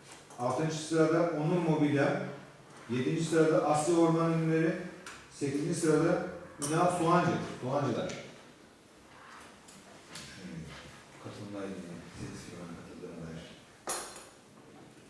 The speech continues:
Öncelik sırasına göre birinci firmamız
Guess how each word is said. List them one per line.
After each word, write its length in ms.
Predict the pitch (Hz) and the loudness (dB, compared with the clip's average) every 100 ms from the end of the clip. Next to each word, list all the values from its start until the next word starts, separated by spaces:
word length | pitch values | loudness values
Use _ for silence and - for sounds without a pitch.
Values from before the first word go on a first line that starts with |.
| - - - - - - - - - - - - - - - - - - - 135 | -4 -4 -4 -8 -12 -14 -16 -18 -20 -20 -20 -20 -20 -20 -12 -10 -10 -14 -12 -6
Öncelik 240 | 139 175 170 | 2 2 4
sırasına 320 | 160 160 160 | 6 6 6
göre 240 | 160 147 147 | 4 4 4
birinci 280 | 147 151 156 | 2 2 2
firmamız 460 | 151 143 135 135 | 2 2 0 0